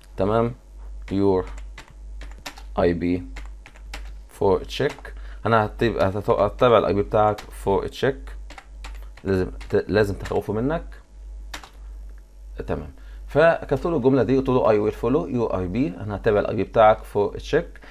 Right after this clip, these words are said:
فهو لو في حد بيلعب ولا حاجة هيشوف الكلمة دي هيخاف منك طبعًا، هيعمل لك ألف حساب وهيعمل عشر صفحات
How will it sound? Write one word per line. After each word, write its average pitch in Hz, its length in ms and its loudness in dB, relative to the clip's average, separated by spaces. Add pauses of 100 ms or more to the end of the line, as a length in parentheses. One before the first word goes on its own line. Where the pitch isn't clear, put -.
(140)
فهو 135 360 6
لو 120 160 4
في 139 200 -4
حد 110 260 2
بيلعب 101 300 4
ولا 92 180 -2
حاجة 120 280 2
هيشوف 104 220 -4
الكلمة 95 360 -4
دي 101 180 -4
هيخاف 95 320 -6
منك 98 240 -4
طبعًا، 101 300 0
هيعمل 87 200 -4
لك - 140 -8
ألف - 140 -10
حساب 170 320 -4 (420)
وهيعمل 110 640 2
عشر 90 240 2
صفحات 101 420 -4